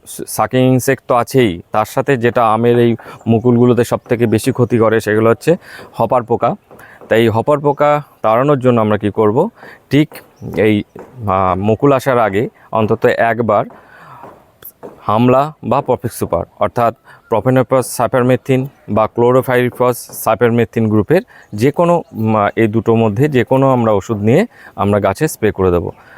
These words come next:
তার মানে হয় প্রফিক সুপার স্প্রে করব, অথবা হামলা বা অ্যাকশন, হ্যাঁ, এর,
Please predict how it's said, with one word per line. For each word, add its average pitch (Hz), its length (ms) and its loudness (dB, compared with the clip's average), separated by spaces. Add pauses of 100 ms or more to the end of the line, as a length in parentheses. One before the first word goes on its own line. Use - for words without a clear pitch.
(120)
তার 107 80 -2
মানে 110 140 2 (100)
হয় 110 140 0
প্রফিক 117 300 -2
সুপার 143 260 0 (200)
স্প্রে - 260 -2
করব, 139 340 -2 (280)
অথবা 107 340 0
হামলা 131 520 0 (220)
বা 113 120 0
অ্যাকশন, 120 480 -2 (160)
হ্যাঁ, 190 200 -2 (320)
এর, 120 260 2